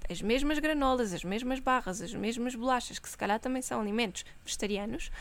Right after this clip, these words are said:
temos que ter atenção porque também têm estas gorduras trans, ok? Portanto, eh, é muito importante termos aqui cuidado. E depois, apesar de não ser tão associado, temos ainda também a questão do óleo de coco. Não tem necessariamente a ver aqui com a questão do ômega três, mas eu gostava de fazer uma referência que é,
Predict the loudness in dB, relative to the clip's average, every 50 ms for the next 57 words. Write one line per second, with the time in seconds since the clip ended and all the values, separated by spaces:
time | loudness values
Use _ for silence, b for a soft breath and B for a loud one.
0 | B B B B B B B 0 2 2 2 2 0 -2 -2 0 0 2 2 0
1 | 0 0 2 0 0 0 -2 -2 -2 0 0 0 0 0 0 0 0 0 -2 -2
2 | -2 -2 0 0 0 0 0 0 -2 -2 0 0 0 0 0 0 -2 -2 -2 0
3 | -2 -2 -4 -2 0 2 2 2 0 -4 -8 B B B B B B B 2 4
4 | 6 6 4 4 2 2 2 4 4 4 4 4 4 4 4 4 4 4 2 2
5 | 2 0 0 0 0 0 2 2 2 0 0 0 -2 0 0 0 0 0 0 -2
6 | -4 -6 -6 -6 -6 -4 -4 -4 4 6 6 6 8 4 0 0 -2 0 4 4
7 | 6 6 4 4 2 2 2 2 2 2 2 2 2 2 2 0 0 2 2 2
8 | 0 0 -2 -2 -2 2 2 4 4 4 2 2 0 2 2 2 4 4 4 4
9 | 4 4 2 2 0 -2 -2 -2 0 0 2 2 2 2 2 0 -2 -2 -4 -2
10 | -4 -2 0 2 2 2 2 2 2 2 2 0 -2 -4 -6 -8 -8 -8 -10 -10
11 | -4 0 2 2 2 4 4 4 4 4 2 0 0 0 0 0 0 0 0 -2
12 | -2 -4 -4 -6 -8 -8 -6 -6 -6 -6 -4 -4 -2 -2 0 0 0 0 0 2
13 | 2 0 2 2 2 2 2 2 0 0 0 0 -2 0 0 0 0 0 -2 -6
14 | -6 -4 -2 -2 0 0 0 0 -2 -2 -4 -4 -4 -2 0 0 -2 -2 -2 -4
15 | -6 -4 -4 -4 -4 -4